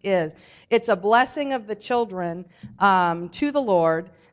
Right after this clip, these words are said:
that we do when they're, when they're real young or older. If you have older kids that haven't been dedicated and you wish to, you can talk to us and we can certainly make that happen.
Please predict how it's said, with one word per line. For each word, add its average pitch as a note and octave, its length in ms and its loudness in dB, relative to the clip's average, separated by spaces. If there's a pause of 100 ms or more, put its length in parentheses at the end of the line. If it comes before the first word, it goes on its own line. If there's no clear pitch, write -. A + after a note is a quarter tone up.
that F#3+ 340 0
we G#3+ 160 -6
do G3 420 -2
when G3+ 300 0
they're, G3+ 400 2
when G3 160 0
they're F#3+ 140 0
real G3+ 260 2
young F#3 360 0
or B3+ 220 4
older. C4+ 360 4
If G#3+ 160 0
you B3 80 -2
have A#3+ 180 0
older A3 220 0
kids - 300 0
that - 120 -14
haven't C4 400 0
been G3+ 100 -2
dedicated F3+ 480 -2
and F3 140 -4
you F3+ 160 -2
wish F#3 300 -2
to, D3+ 280 -8 (300)
you G3 140 0
can F#3+ 180 -2
talk F3+ 300 0
to F#3 180 -8
us D#3+ 360 -6
and E3 180 -10
we E3+ 80 -14
can F3+ 200 -16
certainly F3 600 -6 (300)
make F#3+ 280 -2
that - 180 -2
happen. D#3+ 560 -10